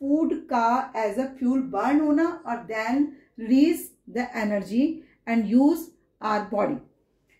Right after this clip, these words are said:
Respiration की definition क्या होगी properly? वैसे तो आपने अ-, अभी तक पढ़ा है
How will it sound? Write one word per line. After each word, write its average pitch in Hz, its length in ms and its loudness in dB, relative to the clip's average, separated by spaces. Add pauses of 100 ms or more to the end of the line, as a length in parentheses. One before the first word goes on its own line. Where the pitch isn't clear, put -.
(140)
Respiration 302 600 0
की 277 100 0
definition 226 640 -2
क्या 262 240 0
होगी 233 320 0
properly? 196 920 -4
वैसे 214 220 0
तो 240 100 -4
आपने 208 260 -2
अ-, 196 420 -6
अभी 214 140 -6
तक 233 220 -6
पढ़ा 190 180 -2
है 208 240 -2